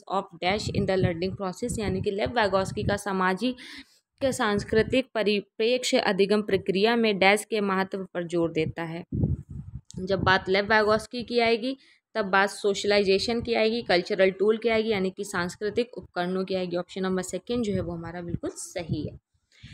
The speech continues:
को-, अ, सेकंड, अ, सेवनटीन क्वेश्चन के ऊपर चलेंगे। In this theory of cognitive development, Jean Piaget explain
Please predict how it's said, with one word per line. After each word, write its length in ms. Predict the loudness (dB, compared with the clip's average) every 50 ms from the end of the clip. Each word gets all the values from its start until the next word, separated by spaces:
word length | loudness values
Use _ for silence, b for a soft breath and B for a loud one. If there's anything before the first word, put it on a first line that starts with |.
| B B -8 -4
को-, 220 | -4 -4 -4 -4
अ, 180 | -2 -2 -2 -2
सेकंड, 460 | -2 -2 -4 -2 -2 -2 -2 -2 -2 -4 -2
अ, 160 | -2 -2 0
सेवनटीन 500 | 0 0 0 2 0 0 0 -2 -2 -2
क्वेश्चन 360 | -2 -2 -4 -2 -2 -2 -2
के 100 | 0 0
ऊपर 180 | 0 0 -2 -2
चलेंगे। 440 | -2 -2 -2 0 0 -2 -2 -4 -6 -8 B B B B B B B _ 0
In 60 | 2 2
this 280 | 4 4 2 0 0
theory 320 | 0 2 4 4 6 6 4 4
of 40 | 2 0 -2
cognitive 420 | 0 0 2 2 2 2 4 2 4
development, 640 | 4 4 4 4 4 2 4 2 2 0 0 -2 -2
Jean 200 | -2 0 0 0
Piaget 300 | 2 2 2 2 2 2
explain 640 | 2 0 -4 -6 -12 _ -2 0 2 2 2 0 -2